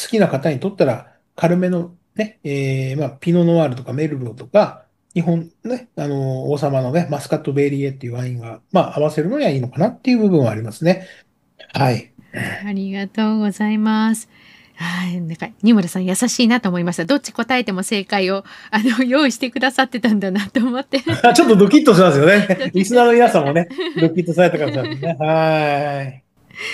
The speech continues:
Speaker 2: さあ、ワインについては何か、あの、ご説明はまだございますか？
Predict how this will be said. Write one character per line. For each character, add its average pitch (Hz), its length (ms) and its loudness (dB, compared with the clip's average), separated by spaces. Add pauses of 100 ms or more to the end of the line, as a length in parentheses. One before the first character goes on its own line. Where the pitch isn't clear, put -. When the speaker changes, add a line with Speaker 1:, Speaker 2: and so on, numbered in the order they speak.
(680)
Speaker 2:
さ 269 280 0
あ、 - 120 -20
ワ 294 120 4
イ 494 120 2
ン - 0 -
に 392 100 2
つ - 100 -2
い 294 60 2
て 277 100 0
は 240 140 4
何 240 240 4
か、 190 300 0 (420)
あ 160 80 -8
の、 165 340 -6
ご - 80 -6
説 185 280 -2
明 180 160 0
は 175 60 -4
ま 190 120 2
だ 175 140 -2
ご 180 100 -2
ざ 214 140 0
い 214 40 4
ま 226 120 2
す 226 100 -16
か？ 214 100 -8